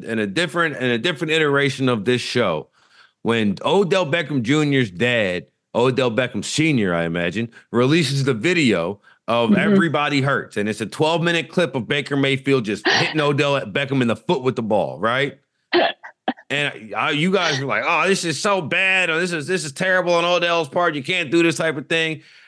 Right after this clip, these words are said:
Speaker 1: And I said at the time, "Where are the people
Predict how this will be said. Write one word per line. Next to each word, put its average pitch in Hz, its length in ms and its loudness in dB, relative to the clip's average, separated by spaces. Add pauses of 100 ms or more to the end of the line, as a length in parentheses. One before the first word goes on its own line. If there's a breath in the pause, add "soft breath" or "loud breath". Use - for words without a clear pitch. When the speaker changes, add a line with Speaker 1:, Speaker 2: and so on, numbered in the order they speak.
Speaker 1:
And 131 100 -2
I 175 140 0
said 202 320 2
at 185 140 2
the 156 80 -8
time, 117 520 -2 (460)
"Where 180 500 2
are 190 220 2
the 165 140 2
people 127 600 0